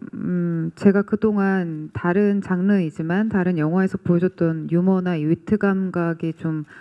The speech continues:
많이 묻어 있었어요. 그래서 그게 감사하고 반갑기도 하면서 반면에 이 장르에서 사실 범죄가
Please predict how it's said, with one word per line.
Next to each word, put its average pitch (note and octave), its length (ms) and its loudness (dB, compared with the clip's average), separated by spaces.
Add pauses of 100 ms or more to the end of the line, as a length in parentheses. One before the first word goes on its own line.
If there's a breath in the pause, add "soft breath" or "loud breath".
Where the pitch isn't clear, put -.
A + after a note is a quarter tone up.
(140 loud breath)
많이 G3 240 4
묻어 G#3+ 300 2
있었어요. D#3 680 -2
그래서 D3+ 300 -2 (600 loud breath)
그게 F#3+ 360 2 (220)
감사하고 G#3+ 600 2
반갑기도 G3+ 800 0
하면서 A#3 400 2
반면에 F#3 880 0 (440 loud breath)
이 G#3+ 680 4
장르에서 F3 960 2
사실 G#3+ 260 0
범죄가 F#3 840 0